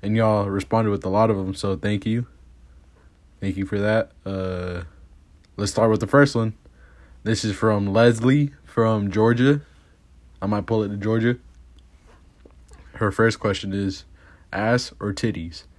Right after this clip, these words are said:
Ass. Her second question is, "What's some things that are keeping you occupied right now?" Um, school. Uh, yeah, just school.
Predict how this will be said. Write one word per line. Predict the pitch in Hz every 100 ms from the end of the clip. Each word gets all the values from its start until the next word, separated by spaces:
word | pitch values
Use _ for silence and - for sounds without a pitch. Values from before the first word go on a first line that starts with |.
| - - - -
Ass. | 110 92 80 - - _ - - -
Her | - 101
second | - 117 104
question | 85 98 - 98
is, | 98 95 - -
"What's | - 110
some | - 117
things | 107 113 110
that | 104
are | 98 95 95 -
keeping | - 110 107 113 107
you | 107 104
occupied | 104 104 - 95 87 90 85
right | 90 85
now?" | 90 87 90 - - - - - - - - - - _ - -
Um, | - 107 110 98
school. | - - 117 131 131 - - - - - - - - _ _ - - -
Uh, | 90 98 95 92 90 82 - _ _ - -
yeah, | 104 104
just | 95 101
school. | - 104 104 101